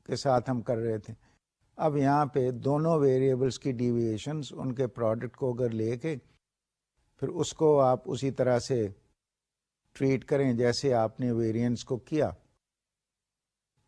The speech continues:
تو اس قسم کی dispersion کو، اس variable، اس، اس measure کو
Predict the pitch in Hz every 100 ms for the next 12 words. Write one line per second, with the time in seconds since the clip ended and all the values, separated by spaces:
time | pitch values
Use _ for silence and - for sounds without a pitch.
0 | - 156 - 214 190 - 175 - 160 139
1 | 156 151 143 - - 120 101 131 123 120
2 | 107 90 95 - 147 143 - - _ _
3 | _ _ - 127 131 123 127 123 123 120
4 | - - 147 127 - - _ _ _ _
5 | _ _ _ _ - 143 127 - 131 131
6 | 147 143 151 120 - 85 -